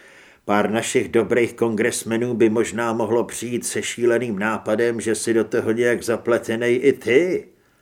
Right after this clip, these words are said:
Myers se nervózně usmál. Eh, ano, není třeba zatěžovat podvýbor s takovými nesmyslnými tvrzeními.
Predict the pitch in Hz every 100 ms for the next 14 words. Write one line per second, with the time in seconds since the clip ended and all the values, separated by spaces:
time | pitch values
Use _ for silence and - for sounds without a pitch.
0 | _ _ _ _ _ _ - 90 110 139
1 | 190 190 - - 117 101 131 139 139 151
2 | - 160 - 71 - - - _ _ _
3 | _ 90 80 - - 143 143 107 101 98
4 | 107 - - - - - - - 76 71
5 | 90 113 120 120 107 - - - 131 107
6 | 110 95 - 104 - 107 - 101 101 98
7 | - 104 92 107 95 101 - 101 - 98
8 | 101 95 98 98 - - - 90 90 95
9 | 87 _ - 87 87 - 90 80 80 78
10 | 78